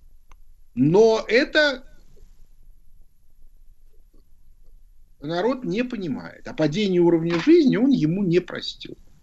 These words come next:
Когда у вас высокая инфляция, падает уровень жизни населения в Соединенных Штатах Америки.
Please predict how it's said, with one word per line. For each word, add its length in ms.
Когда 320
у 60
вас 180
высокая 460
инфляция, 540
падает 540
уровень 380
жизни 320
населения 680
в 60
Соединенных 460
Штатах 360
Америки. 480